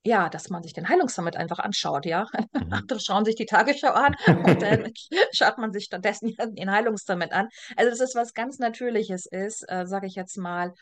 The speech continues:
Speaker 1: um sich da Lösungsansätze, ja, anzuschauen, die dort vorgestellt werden.
Speaker 2: Mhm.
Speaker 1: Also das soll einfach groß werden und ja, da darf ich einfach reinwachsen. Aber wie gesagt, da mache ich mir auch keinen Stress. Auch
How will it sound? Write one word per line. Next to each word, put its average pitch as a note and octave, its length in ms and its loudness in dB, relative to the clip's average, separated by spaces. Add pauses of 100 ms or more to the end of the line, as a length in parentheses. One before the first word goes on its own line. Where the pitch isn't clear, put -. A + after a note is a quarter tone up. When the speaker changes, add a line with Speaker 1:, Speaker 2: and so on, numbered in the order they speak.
(220)
Speaker 1:
um G#3+ 140 -2
sich F#3+ 300 -6
da F#3 400 -2
Lösungsansätze, F3+ 1300 -4 (440)
ja, E3 360 -6 (300)
anzuschauen, F3+ 920 -2
die F#3+ 120 -8
dort F3 220 -2
vorgestellt E3 720 -10
werden. E3 360 -8
Speaker 2:
Mhm. F#3 140 -8
Speaker 1:
Also E3+ 480 -4 (880)
das A3+ 180 2
soll A#3+ 260 4
einfach F#3+ 320 -2
groß F3+ 320 -6
werden E3+ 260 -2
und E3+ 300 -6
ja, D3+ 180 4
da E3 120 2
darf F#3+ 180 4
ich G3 160 -4
einfach F3 300 -4
reinwachsen. E3 540 -6
Aber G3 300 6
wie B3 80 2
gesagt, G3+ 260 4
da F#3 80 4
mache G#3 180 4
ich A#3 80 -4
mir G3+ 140 0
auch F#3 140 -4
keinen F3 160 -6
Stress. A3+ 480 2
Auch F#3+ 160 -4